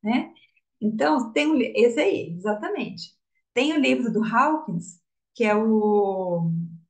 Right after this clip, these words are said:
é, Deixa Ir, coloca embaixo do travesseiro, né? O poder versus, força versus poder, eu sempre inverto. Você dá, você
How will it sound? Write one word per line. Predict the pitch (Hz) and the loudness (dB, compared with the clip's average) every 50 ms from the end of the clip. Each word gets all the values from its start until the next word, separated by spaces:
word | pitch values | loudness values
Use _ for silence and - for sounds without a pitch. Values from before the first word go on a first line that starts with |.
| _ _ - | _ _ -16
é, | - 190 180 180 180 180 165 | -14 -14 -12 -12 -12 -8 -2
Deixa | 196 226 226 - - 196 190 | -2 -2 -2 -2 -4 -4 -2
Ir, | 240 294 294 254 226 - - _ _ - | 0 0 0 0 -2 -6 -14 _ _ -4
coloca | - 208 208 233 254 - 302 | -2 0 0 0 -2 -4 -4
embaixo | 269 262 262 254 254 - 226 | -2 0 0 0 -2 -4 -12
do | - | -12
travesseiro, | - 220 214 208 - - - - 208 240 262 262 254 - | -10 -10 -10 -10 -12 -10 -4 2 4 4 4 4 2 -2
né? | 202 202 214 214 | -2 0 2 2
O | 208 208 208 202 - _ _ _ _ _ _ _ - | 2 2 2 0 -6 _ _ _ _ _ _ _ -10
poder | - 196 185 185 202 214 208 | -10 -8 -6 -4 -2 -2 -2
versus, | 190 185 180 180 180 - 175 175 170 - - _ _ - - - - _ | -2 -4 -4 -4 -8 -12 -14 -14 -14 -16 -18 _ _ -20 -20 -20 -10 _
força | - 220 247 254 254 262 - | 4 4 4 4 4 2 2
versus | 202 202 208 208 - | 2 2 2 2 0
poder, | 208 208 202 220 | 0 2 4 4
eu | 254 | 4
sempre | 233 302 294 302 320 294 | 4 2 0 0 0 0
inverto. | 220 208 185 165 160 165 - - - _ _ _ _ _ _ _ _ _ _ _ _ _ _ _ _ _ _ _ _ _ _ _ _ _ _ _ _ _ _ _ _ _ _ _ _ _ _ _ _ _ _ _ _ _ _ _ _ _ _ _ _ _ _ | 2 2 2 0 0 -4 -6 -14 -20 _ _ _ _ _ _ _ _ _ _ _ _ _ _ _ _ _ _ _ _ _ _ _ _ _ _ _ _ _ _ _ _ _ _ _ _ _ _ _ _ _ _ _ _ _ _ _ _ _ _ _ _ _ _
Você | - - 180 | -10 -8 -4
dá, | 196 196 - | -4 -4 -4
você | - - 220 - | -4 -6 -6 -8